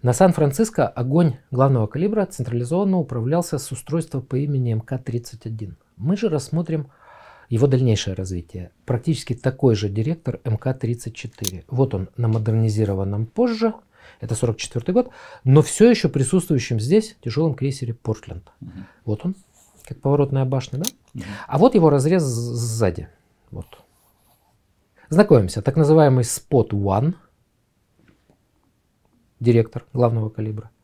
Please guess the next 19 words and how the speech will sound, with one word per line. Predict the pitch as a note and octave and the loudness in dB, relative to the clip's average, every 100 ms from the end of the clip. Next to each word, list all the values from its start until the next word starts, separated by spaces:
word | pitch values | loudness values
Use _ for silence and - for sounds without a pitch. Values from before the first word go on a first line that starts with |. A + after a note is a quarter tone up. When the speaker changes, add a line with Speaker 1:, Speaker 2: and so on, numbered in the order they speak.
| _ - - - | _ -20 -20 -4
Speaker 1:
как | - G#3+ - | 4 4 2
боевой | C#3 B2 A2+ | 0 2 2
пост | G2+ F3+ F#3+ - | 0 -2 -4 -8
артиллерийской | A2 G#2+ A2+ C3+ - | -6 -4 -4 -4 -8
боевой | F#2+ G2 G2 | -8 -8 -10
части. | - - _ _ _ - - - - - | -12 -20 _ _ _ -20 -20 -20 -20 -4
А | B2+ | 2
вот, | A#3 D4+ | 4 4
собственно, | B3 A#3+ A3 | 2 2 2
сам | F#3 - D3 C#3+ | 2 4 4 4
аппаратный | C3+ D3 C#3+ C3 C3 B2 | -2 2 4 4 2 -2
комплекс | G#2 F2+ F#2+ G#2+ | -2 -4 -6 -8
директора. | G2+ G2+ A#2+ - F3 - _ - | -6 -6 -6 -8 -8 -10 _ -6
Вот | D#3 D#3+ | -6 -4
он, | E3 - _ _ _ _ _ _ _ _ | -8 -10 _ _ _ _ _ _ _ _
с | - | -2
рабочими | C3 C3 B2+ A#2+ | 2 2 2 -2
местами | A#2+ - A#2 A#2 | -2 -6 -6 -6
экипажа. | A2 A2+ - A2+ A2+ | -8 -12 -14 -12 -14